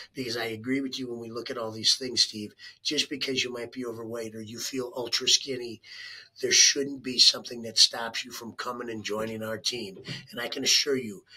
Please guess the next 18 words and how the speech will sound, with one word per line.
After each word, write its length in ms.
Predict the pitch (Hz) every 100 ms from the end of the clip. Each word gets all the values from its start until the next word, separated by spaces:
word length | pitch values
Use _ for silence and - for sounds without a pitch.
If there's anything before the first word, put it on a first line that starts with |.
| -
at 100 | -
Fitness 380 | - 139 131 117
for 160 | - 123
ten 300 | - 123 123
in 500 | 123 - - - -
the 80 | 120
Parkway 400 | 120 117 131 120
Athletic 440 | - 123 117 113
Club, 300 | - 117 113 _ -
we 100 | 131
will 140 | 120
do 120 | 107
nothing 440 | 107 110 117 120 113
but 160 | 110
support 520 | - - - - 120 -
you 80 |
regardless 520 | 123 110 117 113 - 117
of 160 | -